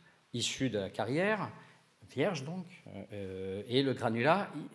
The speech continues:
toujours du même type, issu du, du, du recyclage, euh, des matériaux. Moins cher, ouais, mais ça ne se vendait pas.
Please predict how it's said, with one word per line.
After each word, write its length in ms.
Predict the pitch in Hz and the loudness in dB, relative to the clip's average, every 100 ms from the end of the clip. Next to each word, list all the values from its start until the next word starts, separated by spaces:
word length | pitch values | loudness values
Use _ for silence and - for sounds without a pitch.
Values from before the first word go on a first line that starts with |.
| - 113 - _ | -16 -18 -20 _
toujours 240 | 135 127 | -2 0
du 100 | 113 | 0
même 180 | 107 104 | 0 -2
type, 280 | 104 208 196 | -2 -4 -4
issu 320 | 123 - 165 | -4 -4 -4
du, 360 | 131 117 107 104 | -4 -6 -8 -10
du, 380 | - 104 104 104 98 | -12 -14 -14 -16 -16
du 640 | 98 98 92 90 90 87 95 98 | -10 -10 -8 -12 -12 -14 -14 -14
recyclage, 720 | 90 110 - 107 143 175 160 - - - - - - _ _ _ 107 | -6 -4 -4 2 4 4 2 -6 -18 -20 -20 -20 -20 _ _ _ -8
euh, 160 | 101 | -8
des 140 | 95 107 | -6 -4
matériaux. 400 | 113 - 90 78 - _ _ _ _ _ _ - _ | -4 -4 -8 -10 -18 _ _ _ _ _ _ -20 _
Moins 200 | 127 123 | 2 4
cher, 300 | 123 95 90 - - _ _ | 2 -2 -8 -12 -20 _ _
ouais, 120 | 117 - - - - 220 | -12 -12 -16 -20 -20 -12
mais 180 | 101 117 | -6 -4
ça 140 | - | -4
ne 60 | 104 | -6
se 120 | 117 | -4
vendait 240 | 107 92 | -2 -4
pas. 340 | - 98 131 | -6 -6 -4